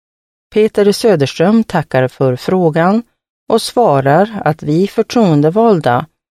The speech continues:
måste lita på beslutsunderlaget och att förvaltningens bedömning är rätt gjord. Om du önskar ifrågasätta underlagen så får du rikta frågorna till dem som skrivit fram det.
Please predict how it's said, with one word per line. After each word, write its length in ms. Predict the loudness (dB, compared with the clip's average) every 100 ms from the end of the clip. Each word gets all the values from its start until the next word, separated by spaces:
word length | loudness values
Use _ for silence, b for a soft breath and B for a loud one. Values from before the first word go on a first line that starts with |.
| _
måste 320 | -4 -4 -2 0
lita 420 | 2 0 -2 -2
på 160 | -2
beslutsunderlaget 1400 | -4 -6 -2 -2 -2 -2 0 0 0 0 0 -2 -4 -12 _ _ _ _ -6
och 160 | -2
att 120 | -4 -4
förvaltningens 880 | -4 0 0 0 0 0 0 -2
bedömning 640 | -2 2 2 2 2 0 -2
är 160 | -4 -4
rätt 220 | -4 -8 -4
gjord. 360 | -4 -4 -10 -20 _ _ _ _ _ _ _ _ _ 0
Om 120 | 2
du 160 | 2
önskar 480 | 2 0 0 -2 0
ifrågasätta 800 | 0 2 0 0 -2 -2 -2 -2
underlagen 760 | 0 0 0 -2 -2 -2 -4 -6 _ _ _
så 120 | -6 -2
får 200 | 2 4
du 120 | 4
rikta 360 | 2 -2 -4
frågorna 540 | -2 0 0 2 0 0
till 240 | -2 0
dem 260 | 0 0 -4
som 220 | -2 -4
skrivit 440 | -2 -2 0 -2
fram 360 | -2 -6 -2 -2
det. 180 | -4